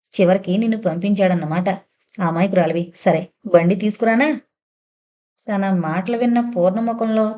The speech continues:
తనకు కావలసిన మార్పులు గమనించి సంతోషంతో వెళ్ళాడు భాస్కర్రావు బండి తీసుకురావడానికి. భాస్కర్రావు వెళ్ళగానే గబగబా సుమిత్ర దగ్గరకొచ్చింది పూర్ణ.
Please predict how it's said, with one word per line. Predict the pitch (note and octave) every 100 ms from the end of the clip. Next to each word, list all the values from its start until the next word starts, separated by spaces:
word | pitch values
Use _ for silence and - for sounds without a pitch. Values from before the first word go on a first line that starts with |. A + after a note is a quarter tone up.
| G#3
తనకు | G3+ G3
కావలసిన | G3 D#3 F3 G#3 A3 G#3+
మార్పులు | E3+ E3 G3 A3+ A3
గమనించి | G#3 G3+ G3+ G3 F#3+ G3 -
సంతోషంతో | E3+ D#3+ G#3+ G#3+ A3 G#3+ G3+
వెళ్ళాడు | D#3+ D3+ D#3+ A3+
భాస్కర్రావు | F3 D3+ - D3+ D3+ D#3 - - _ _ _ - F#3+
బండి | E3+ F3
తీసుకురావడానికి. | F3+ G#3 - E3+ D3+ D#3 D#3 D#3+ F3 _ _ _
భాస్కర్రావు | G#3 F#3 G#3 - A#3+ A#3+ A3+
వెళ్ళగానే | E3+ F#3 G3 E3+ F#3 G#3+ -
గబగబా | F3+ E3 E3 F#3+ G3 G3+
సుమిత్ర | G#3+ A#3 A#3+ B3
దగ్గరకొచ్చింది | A3 G3+ F#3 D3+ D#3 D#3+ F#3+
పూర్ణ. | - D#3 D#3 E3